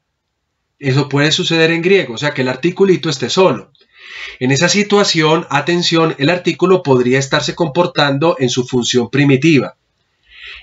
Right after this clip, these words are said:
En la época más antigua del griego, el artículo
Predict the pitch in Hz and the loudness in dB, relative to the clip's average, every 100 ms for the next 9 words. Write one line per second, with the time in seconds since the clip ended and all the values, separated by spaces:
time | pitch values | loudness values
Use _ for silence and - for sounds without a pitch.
0 | - 127 117 131 175 202 220 196 185 190 | -6 -2 2 2 2 2 -2 0 -2 -2
1 | _ 127 127 147 185 196 190 185 165 135 | _ -4 0 2 4 2 0 0 -4 -2
2 | 156 151 135 143 131 120 123 131 123 117 | 0 2 2 4 2 0 0 2 2 0
3 | 156 - _ _ - 131 160 - 180 - | -4 -6 _ _ -4 -2 -2 -2 -4 0
4 | 175 170 170 | 0 0 -2